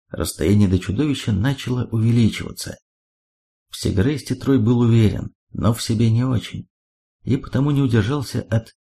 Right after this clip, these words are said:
терзающего с утра вопроса. «Я же просил у тебя четырех людей. Почему вас только трое?» «С тобой ведь четверо». «Но я не ваш». «Это и хорошо,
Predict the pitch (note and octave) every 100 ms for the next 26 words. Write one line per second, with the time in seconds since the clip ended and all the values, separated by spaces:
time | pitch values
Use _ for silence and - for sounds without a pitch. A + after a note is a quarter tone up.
0 | _ - G#2 F2+ G2 D3 C3 - A#2+ A#2+
1 | B2+ B2+ - A#2+ F2+ - - - _ _
2 | _ _ _ _ _ _ _ _ - -
3 | G#2+ A#2+ A2 A2 - B2+ A#2 A2+ A#2+ G2
4 | _ _ - A2 G#2 F#2+ G#2+ G#2 F2+ -
5 | G1+ - _ _ _ - - F#2 G#2 F#2+
6 | - G2 F#2+ - - F#2 A2 G#2+ _ _
7 | _ _ _ _ _ _ - - G2+ F#2
8 | F2 A#1 - - _ - - - A2 G2+
9 | - _ _ _ _ _ _ _ _ -
10 | F#2+ F#2+ F2+ G2+ A2 A2+ A#2+ A#2+ F2+ -
11 | _ _ _ _ _ _ _ _ - -
12 | C#2 - F2+ - F#2+ G2 - - -